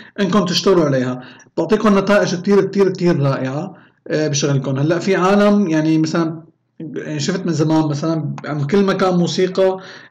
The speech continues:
آه، بيروح على السكيل وبيعمل نقطة وبيكبر وهيك صعبة.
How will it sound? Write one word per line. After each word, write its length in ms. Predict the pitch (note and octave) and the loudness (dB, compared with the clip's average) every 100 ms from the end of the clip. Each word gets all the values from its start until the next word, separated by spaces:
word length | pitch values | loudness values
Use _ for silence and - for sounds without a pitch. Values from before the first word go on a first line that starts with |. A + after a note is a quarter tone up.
| - | -2
آه، 240 | D#3+ D#3+ | 0 2
بيروح 360 | D3+ F3+ F#3 F#3 | 2 2 2 0
على 140 | E3+ | 0
السكيل 680 | D#3+ D#3+ D3 - F3 F3+ E3+ | 0 -2 -4 -2 2 4 4
وبيعمل 360 | D#3 E3 E3+ | 2 0 0
نقطة 340 | D#3+ F3 - F3+ | 0 -2 -2 2
وبيكبر 560 | E3 D#3 F#3 E3 F3 | 2 0 -2 0 0
وهيك 300 | F3 F3 F3 | 2 0 0
صعبة. 360 | E3 F3+ C#3+ C#3+ | -2 -2 -4 -4